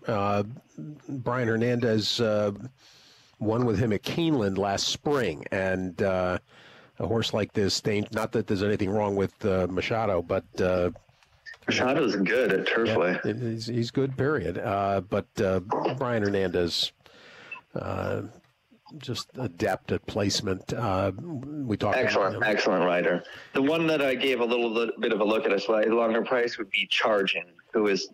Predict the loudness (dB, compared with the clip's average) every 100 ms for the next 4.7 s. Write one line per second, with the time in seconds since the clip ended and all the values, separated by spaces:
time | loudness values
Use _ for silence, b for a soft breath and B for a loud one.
0 | -2 0 2 2 2 2 2 2 2 0
1 | 0 0 2 0 -2 -4 0 2 2 2
2 | 0 2 2 2 2 4 4 4 4 2
3 | 0 B B -2 0 2 2 2 2 2
4 | 0 -2 0 2 2 2 0